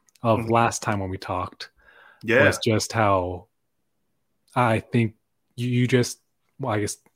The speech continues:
Speaker 2: kind of what I was saying earlier, that, that, that good spirit about you,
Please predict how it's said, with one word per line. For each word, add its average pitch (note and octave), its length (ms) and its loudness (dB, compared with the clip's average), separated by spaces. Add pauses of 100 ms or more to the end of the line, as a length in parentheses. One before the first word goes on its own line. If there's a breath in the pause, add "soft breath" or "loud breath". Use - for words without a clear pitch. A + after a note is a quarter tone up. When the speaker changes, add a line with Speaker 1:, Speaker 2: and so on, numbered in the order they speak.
Speaker 2:
kind A2+ 180 -2
of G2+ 160 -2
what G2+ 100 -2
I - 20 0
was F#2+ 100 -4
saying G2+ 160 -4
earlier, F#2+ 480 2 (680)
that, A2 340 4
that, A2 240 4
that A2+ 180 4
good A#2 140 2
spirit A#2 340 0
about G2+ 400 -4
you, F2 300 -8